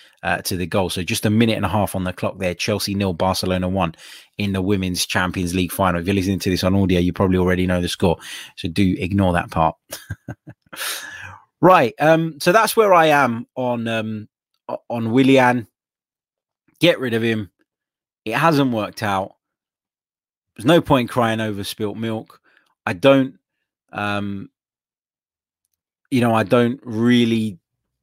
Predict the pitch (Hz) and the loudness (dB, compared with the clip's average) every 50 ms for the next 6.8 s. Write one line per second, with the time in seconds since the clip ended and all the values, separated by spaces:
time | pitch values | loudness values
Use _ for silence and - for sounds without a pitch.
0 | _ _ _ _ _ _ _ _ _ _ _ _ _ _ - - - - 120 120 | _ _ _ _ _ _ _ _ _ _ _ _ _ _ -16 -12 -2 2 4 4
1 | 113 117 117 - 104 87 123 117 117 113 - - 117 113 104 - 117 113 107 107 | 4 4 2 0 -2 -2 0 0 0 -2 -4 -4 -4 -6 -4 -4 -4 -2 -2 -4
2 | - - 117 104 - - - - 110 120 117 135 139 131 - 113 110 104 98 - | -4 -4 -6 -6 -4 -4 -6 -2 -2 -2 0 2 2 2 0 0 -4 -4 -6 -6
3 | - - 92 87 85 - - - 101 101 101 98 92 101 104 101 98 87 87 95 | -6 -6 -6 -8 -8 -10 -12 -10 -8 -6 -6 -6 -4 -4 -4 -4 -4 -6 -4 -4
4 | 95 92 92 87 85 85 - - - 87 87 - _ - - _ - - - - | -4 -4 -4 -6 -8 -8 -10 -8 -6 -6 -8 -8 _ -20 -20 _ -20 -20 -20 -20
5 | - - _ _ - 113 123 123 110 120 113 104 98 98 95 92 80 95 87 82 | -20 -20 _ _ 0 2 4 4 6 4 2 2 2 0 -2 -4 -6 -8 -10 -8
6 | 95 92 90 90 90 85 - - 95 90 90 90 - - - | -8 -8 -8 -8 -10 -12 -10 -8 -8 -8 -8 -8 -12 -14 -14